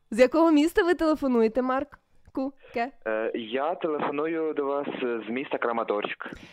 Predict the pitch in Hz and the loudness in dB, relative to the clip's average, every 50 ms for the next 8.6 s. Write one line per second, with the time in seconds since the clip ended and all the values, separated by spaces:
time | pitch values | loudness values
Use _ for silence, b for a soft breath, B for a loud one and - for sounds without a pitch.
0 | B B B - 175 170 220 240 240 240 277 302 269 - 339 339 339 330 330 370 | B B B -6 0 2 4 4 4 4 4 2 2 2 4 4 4 6 6 6
1 | 415 440 453 466 370 311 269 269 226 180 165 156 - B B B B B B B | 6 6 6 6 6 6 6 6 6 4 4 2 0 B B B B B B B
2 | 196 240 254 269 285 311 320 349 349 294 330 381 302 - 349 381 392 403 480 494 | 4 8 8 8 8 8 6 4 2 2 2 0 0 2 4 6 6 8 8 8
3 | 480 466 381 302 254 226 190 185 170 - - - - B B B B B B B | 8 6 6 6 6 6 4 2 0 -2 -8 -16 -18 B B B B B B B
4 | B B B - 202 202 220 220 - 277 311 330 349 415 - 339 359 370 339 311 | B B B 2 4 6 6 6 6 6 6 6 6 6 6 6 6 8 8 8
5 | 302 294 311 294 330 359 381 392 294 262 254 247 247 254 254 262 339 349 370 392 | 6 6 6 6 6 4 4 6 6 6 6 6 6 6 4 4 2 2 2 2
6 | 453 440 440 - - 285 247 214 - - - 233 233 226 226 220 220 214 208 202 | 2 0 -4 -6 -10 -10 -10 -10 -6 -4 -2 0 0 0 0 0 0 0 0 0
7 | 202 196 185 185 185 185 185 185 185 185 180 180 202 _ _ - 254 254 247 220 | 0 0 0 -2 -2 -2 -2 -2 -4 -4 -6 -10 -14 _ _ 4 4 6 6 4
8 | 226 240 240 - 311 302 302 294 - 349 359 381 | 4 2 2 4 4 2 2 2 2 0 2 2